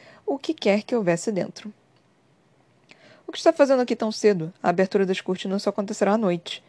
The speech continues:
Próximo a eles, um homem pantagruélico começou a martelar pregos de trinta centímetros na terra congelada.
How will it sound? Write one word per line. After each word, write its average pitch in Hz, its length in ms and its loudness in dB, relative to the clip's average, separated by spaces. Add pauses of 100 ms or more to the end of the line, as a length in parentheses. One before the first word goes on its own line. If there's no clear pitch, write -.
(440)
Próximo 262 360 0
a 196 40 2
eles, 185 380 0 (100)
um 320 60 -6
homem 226 300 -2 (340)
pantagruélico 180 1200 2
começou 240 680 -4 (200)
a 214 80 0
martelar 202 540 -2
pregos 180 520 -2 (260)
de 220 140 -4
trinta 311 260 -4
centímetros 214 720 -4
na 247 140 -4
terra 185 320 0
congelada. 180 640 0